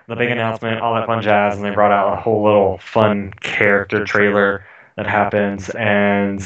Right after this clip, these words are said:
they announced the Borderlands two D L C, Lilith Commander, or, yeah, Commander Lilith, which is free,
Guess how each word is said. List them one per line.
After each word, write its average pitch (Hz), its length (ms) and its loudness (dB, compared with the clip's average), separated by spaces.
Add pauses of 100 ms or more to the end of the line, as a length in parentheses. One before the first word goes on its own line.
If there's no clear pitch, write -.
(180)
they 101 720 4 (100)
announced 95 920 -2 (120)
the 101 680 2
Borderlands 104 720 2
two 190 600 4 (800)
D 120 120 6
L 123 100 8
C, 120 480 0 (140)
Lilith 117 440 2
Commander, 90 640 0 (560)
or, 101 240 0 (180)
yeah, 92 260 0
Commander 104 400 0
Lilith, 95 380 0 (560)
which 113 180 -2
is 110 180 -2
free, 123 640 4